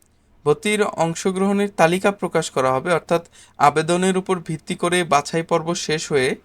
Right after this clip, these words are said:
চব্বিশ তারিখ সাত মাস দুই হাজার পঁচিশে কারা কারা পরীক্ষা দিতে, আহ, পারবে তাদের একটা বিজ্ঞপ্তি বা লিস্ট প্রকাশ করা হবে। এর মধ্যে বাছাই করা হবে কোনো কেউ ভুল তথ্য প্রকাশ করেছে কিনা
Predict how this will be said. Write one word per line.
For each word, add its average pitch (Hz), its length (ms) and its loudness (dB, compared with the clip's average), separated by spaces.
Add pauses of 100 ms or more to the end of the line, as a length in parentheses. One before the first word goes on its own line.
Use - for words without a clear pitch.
(440)
চব্বিশ 185 360 -2
তারিখ 214 280 0
সাত 160 340 -2
মাস 170 180 0
দুই 151 120 -4
হাজার 147 200 0
পঁচিশে 160 500 -6 (440)
কারা 185 240 6
কারা 233 220 2 (140)
পরীক্ষা 196 400 2
দিতে, 180 320 -2 (120)
আহ, - 720 -6
পারবে 143 400 6 (460)
তাদের 156 280 2
একটা 190 240 -2
বিজ্ঞপ্তি 160 480 -6
বা 151 120 0
লিস্ট 139 340 -2
প্রকাশ 147 300 -4
করা 131 240 -2
হবে। 135 220 -4 (500)
এর 151 180 0
মধ্যে 160 320 -4
বাছাই 143 380 2
করা 147 200 2
হবে 147 180 0
কোনো 139 240 -2 (440)
কেউ 139 160 4
ভুল 147 340 0
তথ্য 139 260 0
প্রকাশ 135 380 -4
করেছে 131 380 -2
কিনা 131 260 -2